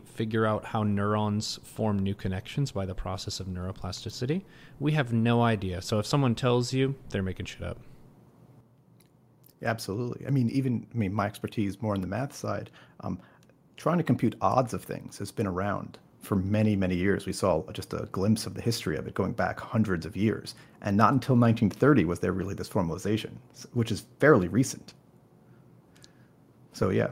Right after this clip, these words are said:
Speaker 2: it totally agrees with what you're saying. That it, it's not easy. <laughs>
Speaker 1: Cobra X asked a good question. So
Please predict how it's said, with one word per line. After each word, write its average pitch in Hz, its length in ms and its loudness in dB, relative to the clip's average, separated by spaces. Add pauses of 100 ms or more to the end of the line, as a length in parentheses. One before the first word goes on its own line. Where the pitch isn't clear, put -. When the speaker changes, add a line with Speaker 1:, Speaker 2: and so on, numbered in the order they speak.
(140)
Speaker 2:
it 117 120 -12 (160)
totally 101 220 2
agrees 95 260 -2
with 101 80 -4
what 98 80 -2
you're 104 80 -6
saying. 107 360 -4 (440)
That 104 140 0
it, - 180 -6
it's 101 100 -4
not 127 160 10
easy. - 320 4 (220)
<laughs> 123 180 8 (1800)
Speaker 1:
Cobra 131 360 4
X - 340 0
asked 110 340 -2
a 101 360 2
good 101 180 0
question. 131 580 0
So 101 460 2